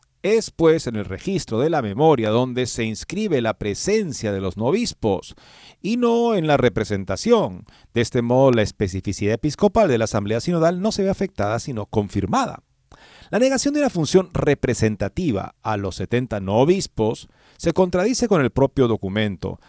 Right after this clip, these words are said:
dado que poco antes se afirmaba que se habían añadido los setenta no obispos representantes de otros fieles del pueblo de Dios. El Sínodo de los Obispos siempre había sido una reunión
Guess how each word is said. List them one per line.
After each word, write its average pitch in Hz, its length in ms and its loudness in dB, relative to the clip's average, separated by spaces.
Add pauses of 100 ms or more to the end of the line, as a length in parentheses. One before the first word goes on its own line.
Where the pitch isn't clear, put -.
(140)
dado 147 260 4
que 104 160 -2
poco 165 460 2
antes 156 240 0
se - 80 -6
afirmaba 131 480 -2
que 113 120 -4
se - 140 -8
habían 113 300 -4
añadido 123 540 2 (200)
los 104 180 0
setenta 127 300 -4
no 143 100 2
obispos 165 500 2 (200)
representantes 127 1400 0
de 113 120 2
otros 196 460 4
fieles 123 500 2
del 107 140 -2
pueblo 92 320 0
de 156 80 2
Dios. 196 600 -2 (400)
El 127 100 0
Sínodo 240 260 0
de 175 60 4
los 131 140 2
Obispos 127 340 2
siempre 147 400 0
había 113 320 0
sido 113 180 -2
una 110 140 -4
reunión 104 480 0